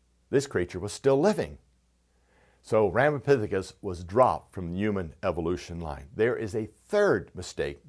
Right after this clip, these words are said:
based on a belief system rather than science. Now let's go to one of our really famous creatures, Lucy.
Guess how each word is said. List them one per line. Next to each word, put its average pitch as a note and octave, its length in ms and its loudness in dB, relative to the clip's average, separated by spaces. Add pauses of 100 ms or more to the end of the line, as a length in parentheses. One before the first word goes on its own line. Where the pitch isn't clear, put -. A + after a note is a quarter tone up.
based G#2+ 360 0
on F#2 340 -2
a F2+ 140 -6
belief G2 440 -2
system F2 520 -8 (340)
rather F#2+ 380 2
than F2 340 -8
science. - 800 -8 (1300)
Now B2 540 -4
let's B2 180 -8
go A#2 160 0
to A2+ 120 -2
one G#2 180 -2
of F#2 80 -4
our F2 140 0
really F#2 380 -2
famous D2+ 440 -8
creatures, - 460 -16 (280)
Lucy. F2+ 580 -8